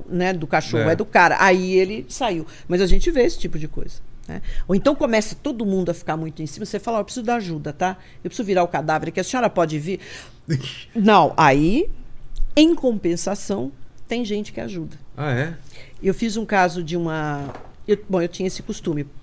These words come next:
Speaker 1: A gente tem que fazer uma foto do cadáver, que é a fo-, foto de identificação. E a gente sempre encontra o cadáver, em geral, tá com o rosto, né?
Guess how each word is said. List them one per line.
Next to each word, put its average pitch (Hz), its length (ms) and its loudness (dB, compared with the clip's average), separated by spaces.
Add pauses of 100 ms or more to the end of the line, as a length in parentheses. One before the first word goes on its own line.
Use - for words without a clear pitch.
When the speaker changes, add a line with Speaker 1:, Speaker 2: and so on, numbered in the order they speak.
(140)
Speaker 1:
A 190 60 -2
gente 262 220 -2
tem 233 120 -4
que - 60 -10
fazer 175 200 -2
uma 156 180 -2
foto 165 360 -4
do 143 100 -12
cadáver, 151 460 -4
que - 80 -8
é 170 60 -2
a - 20 -6
fo-, 175 200 -6 (240)
foto 175 280 -2
de 160 120 -6
identificação. 180 760 -4 (600)
E 285 80 -2
a 349 80 2
gente 339 300 0
sempre 311 400 2
encontra 202 440 0
o 175 80 -2
cadáver, 180 480 4
em 254 140 0
geral, 165 560 0 (180)
tá 285 120 -10
com - 140 -8
o 190 40 -2
rosto, 165 580 -6 (360)
né? 190 180 -12